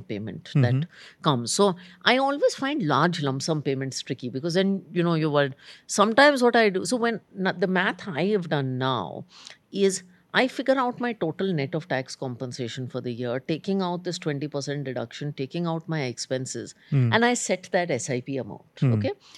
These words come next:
Speaker 1: Now, this is a little technical, but that S I P amount is actually very high, and I take out E M Is and whatever else
Speaker 2: Hmm.
Speaker 1: I have there.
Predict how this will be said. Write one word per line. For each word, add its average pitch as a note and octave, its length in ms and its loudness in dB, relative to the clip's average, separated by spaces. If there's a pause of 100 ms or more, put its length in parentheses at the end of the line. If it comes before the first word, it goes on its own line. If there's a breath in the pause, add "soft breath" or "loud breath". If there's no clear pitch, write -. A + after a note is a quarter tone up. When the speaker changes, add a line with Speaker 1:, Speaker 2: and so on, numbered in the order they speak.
(160 soft breath)
Speaker 1:
Now, G3 440 4 (440 soft breath)
this F#3 140 -2
is A3+ 140 4
a A3+ 40 6
little B3+ 340 2
technical, F#3+ 460 2
but F3 140 2
that G3 160 6
S D3+ 160 4
I G3+ 120 6
P A3+ 120 -2
amount G#3+ 260 2
is G#3+ 100 0
actually G3+ 360 0
very G3+ 220 2
high, C#3+ 400 0
and C#3+ 340 -4
I D3+ 120 6
take D3 200 -2
out C#3+ 160 2
E C3 100 -2
M C3 140 0
Is B2 240 -4
and B2 100 -8
whatever G#2+ 360 -8
else A2+ 240 -6
Speaker 2:
Hmm. A2 80 -4
Speaker 1:
I - 60 -8
have - 300 -14
there. A2+ 180 -2